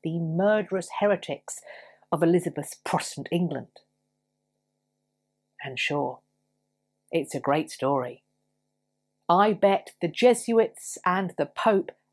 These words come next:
absolutely loved it. But do we, today, actually buy it? This man, who was tortured so badly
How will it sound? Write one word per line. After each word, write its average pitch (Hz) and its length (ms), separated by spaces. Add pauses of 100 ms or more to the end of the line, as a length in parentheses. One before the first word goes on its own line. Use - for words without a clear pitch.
absolutely 208 1120
loved 165 340
it. - 280 (1500)
But - 160
do 254 100
we, 185 480 (360)
today, 143 580 (960)
actually 196 480
buy 233 200
it? - 340 (1200)
This 311 240
man, 147 360 (240)
who 208 120
was 196 160
tortured 220 540
so 294 320
badly 156 600